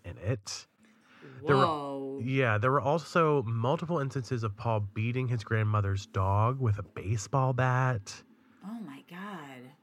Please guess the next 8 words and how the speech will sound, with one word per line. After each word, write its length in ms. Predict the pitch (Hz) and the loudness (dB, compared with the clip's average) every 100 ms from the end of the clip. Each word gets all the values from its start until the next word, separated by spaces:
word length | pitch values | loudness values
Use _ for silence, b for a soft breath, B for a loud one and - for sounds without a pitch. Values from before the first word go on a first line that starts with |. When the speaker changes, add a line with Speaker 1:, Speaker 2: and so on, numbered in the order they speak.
| _ | _
Speaker 1:
<sighs> 440 | - - - - - | -4 -4 -4 -8 0
Paul's 340 | 160 175 208 | 4 4 4
father 340 | - 156 151 135 | 6 6 6 2
seriously 480 | - 165 190 165 | 0 0 0 0
considered 480 | 135 127 147 170 123 | -2 -2 0 0 0
putting 260 | 127 147 170 | 0 0 0
him, 460 | 123 107 101 101 - - | 0 2 0 -2 -6 -2
like, 200 | 113 | -2